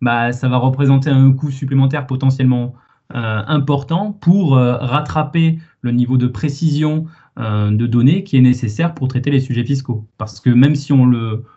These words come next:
on le perçoit pas de l'extérieur, la complexité, euh, du, des sujets fiscaux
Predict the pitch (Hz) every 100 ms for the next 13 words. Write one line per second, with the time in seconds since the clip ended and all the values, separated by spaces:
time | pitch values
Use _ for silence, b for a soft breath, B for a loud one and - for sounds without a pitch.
0 | b _ - 123 127 135 139 135 131 131
1 | 127 - 127 127 185 202 165 b b _
2 | 131 113 113 113 175 160 180 - 170 180
3 | 190 175 - _ - 131 117 113 117 123
4 | 123 131 135 131 131 - - 202 233 -